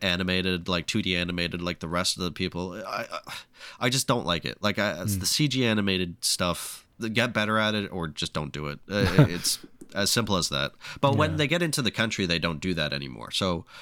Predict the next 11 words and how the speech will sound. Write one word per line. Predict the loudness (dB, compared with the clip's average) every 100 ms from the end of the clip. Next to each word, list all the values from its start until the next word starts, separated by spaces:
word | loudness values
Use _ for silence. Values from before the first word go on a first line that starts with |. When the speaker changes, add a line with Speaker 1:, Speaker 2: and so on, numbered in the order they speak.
| -8
Speaker 2:
No, | -4 0
Speaker 1:
that's, | 0
Speaker 2:
that's | 0 0 -2
true. | -6 -12 -16 -20 -20 -20 -20 -20 -20 -14 -2
Speaker 1:
that's | -2
Speaker 2:
I, | 2
Speaker 1:
fine | 0 0
Speaker 2:
I, |
Speaker 1:
with | -2 -6
me. | -4 -4 -4 -8 -6
Speaker 2:
I, | -8